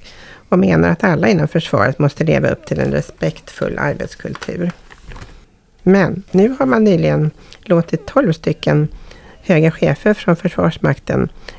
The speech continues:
gå en kurs som är på tolv månader på Militärhögskolan i Karlberg, som handlar om jämställdhetsintegrering för chefer. Och det är seminarier och coaching. Föreläsarna har varit normkritiska och man har en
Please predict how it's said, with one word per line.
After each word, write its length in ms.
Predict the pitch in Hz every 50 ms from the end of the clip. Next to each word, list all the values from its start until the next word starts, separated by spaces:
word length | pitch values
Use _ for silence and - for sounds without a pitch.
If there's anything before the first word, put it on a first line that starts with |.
| - -
gå 240 | - 190 170 165
en 240 | 165 165 160 165 160
kurs 440 | 160 - - 247 339 - - - - -
som 240 | - - - 190 170
är 120 | 165 160
på 180 | 160 - - 160
tolv 280 | - - - 131 147
månader 520 | 151 147 143 135 - 131 131 131 123 131 - - - - - - - - - - - - - - - - -
på 140 | - -
Militärhögskolan 1080 | 175 170 170 175 170 170 - 214 196 180 165 156 160 160 - - - 160 160 165 156 165
i 60 | 160
Karlberg, 580 | - - 170 165 165 220 311 294 - 190 175 156 - - - - - - - - - - - - - - - -
som 180 | - - 185 180
handlar 300 | 185 170 160 151 156 156
om 140 | 156 151 160
jämställdhetsintegrering 1400 | 180 190 165 147 - - 143 139 151 156 147 143 - - 160 151 - - 151 156 185 208 240 254 226 202 190 180
för 140 | - -
chefer. 520 | 170 - 214 127 104 - - - - - - - - - - - - - -
Och 100 | - 170
det 80 | 165 180
är 140 | 170 156 151
seminarier 720 | - - 170 160 151 151 147 - - - - - - -
och 80 | 147
coaching. 540 | - - - 170 160 - - - - 175 170 - - - - - - - - - - - - - -
Föreläsarna 680 | - - 226 185 160 170 196 226 226 - - 240 226 220
har 140 | 220 220
varit 220 | 208 196 190 - -
normkritiska 840 | 196 175 156 - 170 - - 160 156 - - 220 - - - 262 226
och 60 | 175
man 160 | 175 170 175
har 120 | 180 170
en 400 | 165 165 160 165 180 - 214 -